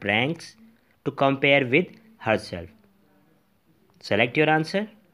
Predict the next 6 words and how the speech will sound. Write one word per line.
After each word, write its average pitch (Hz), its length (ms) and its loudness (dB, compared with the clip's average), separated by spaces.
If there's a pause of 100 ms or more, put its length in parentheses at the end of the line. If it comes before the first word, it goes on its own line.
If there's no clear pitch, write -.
(1300)
Right 104 380 0
answer 156 280 2
is, 175 320 -2 (800)
yes, 117 500 0 (880)
option 143 540 -4 (720)
A. 92 260 0